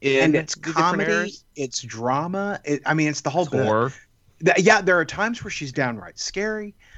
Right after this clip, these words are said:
Speaker 2: <laughs> You know, I
Speaker 3: And,
Speaker 2: mean,
Speaker 3: and I gotta say, you know, from the cinematic universe, I, you know, Elizabeth Olsen never really impressed me
Speaker 2: No,
Speaker 3: as Scarlet Witch,
Speaker 2: same
Speaker 3: but,
Speaker 2: here.
Speaker 3: but
Speaker 2: Same
Speaker 3: in
Speaker 2: here.
Speaker 3: this T V series, she has blown me away.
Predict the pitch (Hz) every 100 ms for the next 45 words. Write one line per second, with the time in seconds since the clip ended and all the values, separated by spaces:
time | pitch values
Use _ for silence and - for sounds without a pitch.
0 | - 165 - - - - 269 - 247 202
1 | 165 170 151 151 160 170 175 175 208 180
2 | - 170 147 143 143 139 156 143 131 120
3 | - 151 113 104 135 113 107 98 101 104
4 | - 110 117 - 120 110 104 110 123 120
5 | 113 110 110 117 104 98 104 104 98 98
6 | - 92 98 92 - 180 202 - - -
7 | 98 - - - 123 143 131 104 101 _
8 | - 143 131 147 151 160 - 147 147 -
9 | 170 170 170 165 - - 127 107 110 98
10 | 95 - - 139